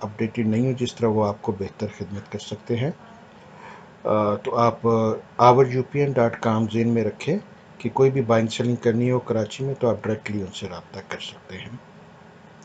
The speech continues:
अ, वो independently run होता है लाहौर रियल State से, लेकिन, अ, हमारा affiliated office है। अ, सबसे,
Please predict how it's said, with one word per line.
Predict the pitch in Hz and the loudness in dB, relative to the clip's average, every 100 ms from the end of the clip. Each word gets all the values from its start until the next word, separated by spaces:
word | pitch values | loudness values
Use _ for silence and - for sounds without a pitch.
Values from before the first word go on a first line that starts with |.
| - - - - - 90 | -20 -20 -20 -20 -12 -8
अ, | 90 80 53 80 - - - - - - - - - - - - - - 113 | -8 -8 -8 -10 -14 -20 -20 -20 -20 -20 -20 -20 -20 -20 -20 -20 -20 -10 -2
वो | 117 | 0
independently | 107 123 143 139 143 151 143 | 2 0 0 0 -2 -2 2
run | 123 123 | 2 2
होता | 117 131 | 2 0
है | 139 135 | 2 2
लाहौर | 120 110 | 2 2
रियल | 117 | 0
State | 123 - 131 | -2 -2 -2
से, | - 156 139 | -2 -2 0
लेकिन, | 113 113 135 | -2 -2 -4
अ, | 135 - 107 104 101 95 - 110 - 127 | -4 -4 -2 -2 -4 -4 -4 -6 -8 -4
हमारा | 110 104 104 107 95 87 95 | -2 0 0 -2 -2 -6 -6
affiliated | - 113 107 107 98 | -4 -2 -2 -6 -10
office | - - - | -16 -18 -18
है। | - - - - - - - - - - - - - - | -20 -20 -20 -20 -20 -20 -20 -20 -20 -20 -20 -20 -20 -8
अ, | - 120 127 135 - - - - - - - - - - - - - - | 2 4 6 6 4 -4 -8 -12 -16 -20 -20 -20 -20 -20 -20 -20 -20 -18
सबसे, | - - 180 185 - - | -8 4 4 4 -2 4